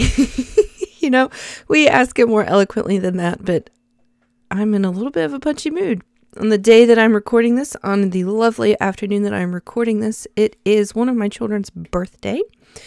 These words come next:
We have entered birthday season in my family. Um, the whole quarter four is packed full of celebratory fun and annual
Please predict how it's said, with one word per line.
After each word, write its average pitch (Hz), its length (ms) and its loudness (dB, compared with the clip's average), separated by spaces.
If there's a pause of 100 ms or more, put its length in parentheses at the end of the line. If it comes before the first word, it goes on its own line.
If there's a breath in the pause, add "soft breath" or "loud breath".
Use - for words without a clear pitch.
(320 loud breath)
We 202 120 -2
have 190 180 -4 (140)
entered 208 480 2
birthday 180 400 -2
season 196 560 -2 (100)
in 202 100 -2
my 185 140 -2
family. 190 560 -4 (580 loud breath)
Um, 190 340 2
the 208 200 0
whole 294 480 4
quarter 262 320 4
four 160 560 -2
is 165 320 -8
packed - 460 -4
full 170 520 -4
of 156 300 -8
celebratory 190 1000 -4
fun 247 680 -2 (100)
and 165 300 -8 (140)
annual 180 760 0